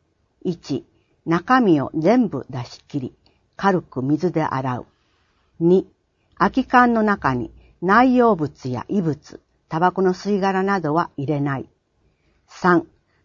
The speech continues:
スプレー缶などは危険なため、ガスを使い切るか取り除く。中身が残っているものは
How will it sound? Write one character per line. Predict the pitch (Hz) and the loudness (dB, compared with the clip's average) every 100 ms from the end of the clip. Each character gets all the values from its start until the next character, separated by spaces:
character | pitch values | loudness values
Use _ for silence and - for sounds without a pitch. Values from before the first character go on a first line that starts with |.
| _ | _
ス | - - | -20 -4
プ | 254 | 2
レ | 269 269 | 4 4
ー | 262 | 2
缶 | 160 127 | -4 -2
な | 135 147 | -2 -2
ど | 135 | -4
は | 120 - _ _ | -6 -10 _ _
危 | - | -6
険 | 190 196 | -2 2
な | 185 175 | 0 0
た | 165 | -2
め、 | 143 - _ _ - | -2 -4 _ _ -4
ガ | 185 190 | 0 0
ス | - | 2
を | 160 | 0
使 | 147 - 196 | 0 -4 -2
い | 196 | -2
切 | - 180 | -4 -6
る | 170 | -4
か | - - _ | -2 -4 _
取 | 151 165 | -2 2
り | |
除 | 170 156 147 | 2 2 -2
く。 | 147 143 _ _ _ _ _ _ - _ - _ | -8 -20 _ _ _ _ _ _ -20 _ -20 _
中 | 170 180 220 | -2 0 2
身 | 202 | 4
が | 160 156 | 4 4
残 | 190 247 | 2 0
っ | - | -2
て | - 226 | 2 2
い | |
る | 208 | 2
も | 185 | 2
の | 156 135 | 2 0
は | 120 | -6